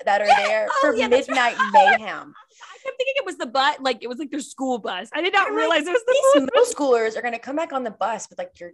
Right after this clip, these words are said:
Speaker 1: jizz on the back seat." That is just
Speaker 2: Oh my God.
Speaker 1: traumatic.
Speaker 2: And now thinking about, like, I'm gonna be a mom, and if my kid came home with someone's fucking jizz, like, <laughs> I'd be like, "What the fuck?" <laughs> Like, I would be like,
Speaker 1: What kind
Speaker 2: We
Speaker 1: of
Speaker 2: went to
Speaker 1: school
Speaker 2: midnight
Speaker 1: did
Speaker 2: mayhem. What
Speaker 1: I
Speaker 2: kind of
Speaker 1: send <laughs> to my kid to?
Speaker 2: And it's on, like,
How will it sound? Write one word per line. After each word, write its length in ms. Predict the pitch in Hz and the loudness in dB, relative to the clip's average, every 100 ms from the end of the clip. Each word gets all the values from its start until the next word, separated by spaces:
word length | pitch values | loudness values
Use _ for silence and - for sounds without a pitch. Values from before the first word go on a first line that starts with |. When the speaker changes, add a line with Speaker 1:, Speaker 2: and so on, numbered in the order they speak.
| - | -14
Speaker 1:
jizz 300 | 185 208 170 | -10 -10 -10
on 120 | 170 | -14
the 60 | 160 | -8
back 260 | 151 147 | -8 -8
seat." 360 | - 277 160 - | -12 -14 -14 -6
That 160 | - 175 | -4 -4
is 200 | 151 - | -6 -8
just 380 | 202 - - _ _ _ _ - | -14 -14 -18 _ _ _ _ -14
Speaker 2:
Oh 120 | 453 571 | -12 -6
my 60 | |
God. 80 | 427 480 | -2 -2
Speaker 1:
traumatic. 220 | - - | -2 -4
Speaker 2:
And 100 | 247 | -4
now 140 | 330 403 | -2 -2
thinking 360 | - 359 370 415 | -4 -8 -8 -6
about, 200 | 349 269 | -6 -6
like, 160 | 247 - | -10 -8
I'm 180 | 202 233 | -8 -8
gonna 120 | 277 | -8
be 80 | 277 | -8
a 60 | |
mom, 320 | 254 233 269 | -8 -6 -6
and 120 | 269 269 | -8 -12
if 60 | - | -8
my 120 | 381 | -4
kid 260 | - 523 508 | 0 0 0
came 160 | 320 | -8
home 180 | 240 233 | -8 -4
with 100 | 285 | -2
someone's 260 | 294 254 202 | -2 -6 -4
fucking 320 | 269 262 233 | -6 -4 -6
jizz, 440 | 175 190 202 247 - | -4 0 2 2 4
like, 160 | 262 254 | 4 4
<laughs> 40 | 285 | 4
I'd 760 | 277 - - - 880 831 855 587 571 508 | 6 6 4 4 4 4 2 6 8 8
be 40 | |
like, 60 | 233 | 6
"What 220 | 208 269 | 0 2
the 100 | 160 - | 0 -2
fuck?" 560 | - - 226 185 - 587 | -2 2 2 2 0 0
<laughs> 200 | 508 - | 4 4
Like, 160 | 440 - - 403 | 6 4 2 0
I 40 | |
would 100 | 427 | 4
be 80 | 480 | 4
like, 140 | 466 - | 4 4
Speaker 1:
What 140 | 311 | 2
kind 120 | - 480 | 2 4
Speaker 2:
We 60 | |
Speaker 1:
of 40 | 494 | 6
Speaker 2:
went 120 | - | 6
to 60 | 339 | 4
Speaker 1:
school 100 | 269 | 6
Speaker 2:
midnight 400 | 277 349 311 214 | 6 6 4 2
Speaker 1:
did 100 | 226 | -2
Speaker 2:
mayhem. 360 | 254 403 247 | 0 2 2
What 80 | - | 2
Speaker 1:
I 100 | 220 | 2
Speaker 2:
kind 100 | - | 4
of 60 | 554 | 2
Speaker 1:
send 680 | - - - 349 - 302 - _ | -2 -6 -4 -4 -2 -8 -10 _
<laughs> 100 | - | -14
to 80 | - | -4
my 100 | 156 | -4
kid 460 | - - 208 180 - | -4 -8 -4 -4 -4
to? 140 | 156 | -10
Speaker 2:
And 100 | - - _ | -10 -16 _
it's 240 | 440 494 - | -2 2 6
on, 300 | 466 494 440 | 4 4 -2
like, 160 | - | -6